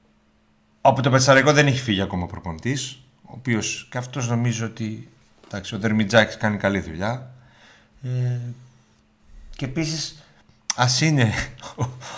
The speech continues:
ο Πάμπλο Γκαρσία στη δεύτερη ομάδα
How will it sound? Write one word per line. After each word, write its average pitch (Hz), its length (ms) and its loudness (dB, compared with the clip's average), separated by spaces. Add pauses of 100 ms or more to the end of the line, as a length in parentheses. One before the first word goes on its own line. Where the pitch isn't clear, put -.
(180)
ο 117 140 6
Πάμπλο 107 640 8
Γκαρσία 110 340 4
στη 110 200 4
δεύτερη 107 340 2
ομάδα 98 500 6